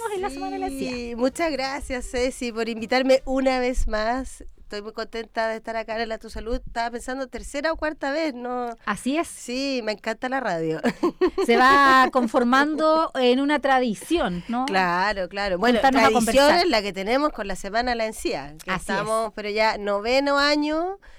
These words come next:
Speaker 2: y, pucha, cada año más contentos porque se logran pequeños hitos y vamos avanzando en la educación de nuestra población.
Speaker 1: Así es, noveno año de la Semana de la Salud de la Encía y A Tu Salud acompañándolos durante toda este, esta trayectoria,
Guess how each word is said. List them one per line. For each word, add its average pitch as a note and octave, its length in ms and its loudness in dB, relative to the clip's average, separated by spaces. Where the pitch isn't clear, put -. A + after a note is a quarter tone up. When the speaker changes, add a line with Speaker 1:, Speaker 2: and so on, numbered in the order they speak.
Speaker 2:
y, G3+ 800 -6
pucha, G3 320 -10
cada B3+ 380 0
año C#4 260 -4
más C#4 180 -4
contentos C#4 600 -8
porque B3+ 260 -8
se A#3+ 140 -10
logran B3 380 -4
pequeños B3 400 -4
hitos B3+ 320 -6
y C4+ 160 -6
vamos A#3 260 -8
avanzando A3 540 -10
en A3 80 -14
la G#3+ 60 -8
educación G3+ 440 -14
de G3 80 -14
nuestra G3 240 -14
población. D#3+ 460 -18
Speaker 1:
Así G#3+ 220 0
es, C#4 60 2
noveno C4 440 0
año F4+ 340 2
de D#4+ 120 0
la C#4+ 200 2
Semana B3+ 360 0
de C#4+ 40 0
la B3+ 120 -2
Salud A#3 260 -4
de B3 80 -2
la G#3+ 100 -2
Encía C#4 400 -4
y C#4 180 4
A C4 100 6
Tu E4 160 -2
Salud D4+ 440 -2
acompañándolos A3+ 1120 -6
durante G#3+ 320 -4
toda E4 220 -6
este, E4+ 500 -4
esta D#4 160 -2
trayectoria, D#4 680 -4